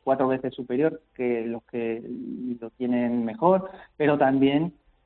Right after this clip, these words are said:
pues, eh, tenemos temas de contaminación ambiental que influye mucho, el cambio climático, las pantallas de los ordenadores y de los móviles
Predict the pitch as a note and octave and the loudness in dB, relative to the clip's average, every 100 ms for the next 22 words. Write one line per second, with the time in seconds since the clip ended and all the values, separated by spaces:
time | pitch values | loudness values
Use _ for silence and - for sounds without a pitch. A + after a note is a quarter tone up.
0 | - D3+ C#3+ C#3 C#3 D3 C#3+ C3+ C3 C#3+ | -4 0 2 0 -2 -2 0 -2 -2 -2
1 | C#3 C#3+ C#3+ D#3+ D3 C3+ B2+ C#3 C#3 C#3 | 0 0 -2 -2 -2 -2 -2 -2 -2 -2
2 | B2 B2 A#2+ B2 C#3+ C3+ B2 B2 A#2+ B2 | -2 -2 -4 -8 -4 -2 0 0 0 4
3 | F#3 F#3 C#3 C3+ C3+ B2+ B2+ E3 F3+ - | 4 4 -2 -2 -2 -2 -2 -2 -4 -6
4 | D3+ - C#3 C#3 C#3 B2+ B2 A#2+ - A#2+ | -6 -4 -2 0 0 0 0 -4 -6 -6
5 | B2+ D#3 E3 D3 - C#3 _ _ _ _ | 0 0 0 -4 -6 -8 _ _ _ _
6 | D3 D3+ C#3+ C3+ C3+ C3 - - C#3 C#3 | -2 2 4 4 4 0 -2 2 2 2
7 | C#3 C#3 C#3 C3+ B2+ C3 C3+ C3 C3+ C3+ | 4 4 4 2 0 -2 0 2 2 0
8 | C3 C3+ - C#3 C#3 C3+ C3 C3+ C3+ C3+ | -2 -4 -6 -2 0 2 2 2 0 0
9 | C3 B2+ C3 C3 C#3+ C3+ C3 | 0 0 -2 0 2 2 0